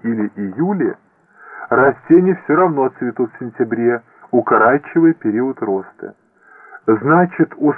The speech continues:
сорта Байлокси есть тенденция цвести примерно в одно и то же время года, независимо от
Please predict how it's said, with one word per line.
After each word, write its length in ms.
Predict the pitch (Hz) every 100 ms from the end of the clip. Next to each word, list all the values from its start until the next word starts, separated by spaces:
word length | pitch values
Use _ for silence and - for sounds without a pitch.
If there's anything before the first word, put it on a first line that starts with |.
| -
сорта 640 | 160 156 139 120 110 104 - _ _
Байлокси 1000 | - 95 127 131 160 214 214 - - 90 - _ - -
есть 400 | 101 147 202 185
тенденция 920 | 160 120 160 196 180 - 165 160 147 _ -
цвести 400 | 127 123 - 180
примерно 600 | 151 131 143 151 143 127
в 80 |
одно 360 | 127 107 135 156
и 60 | 143
то 200 | 131 117
же 160 | 107
время 420 | 98 110 123 113 95
года, 560 | 92 95 92 123 143 - - - -
независимо 960 | 120 131 120 123 139 175 - 165 151
от 80 | 127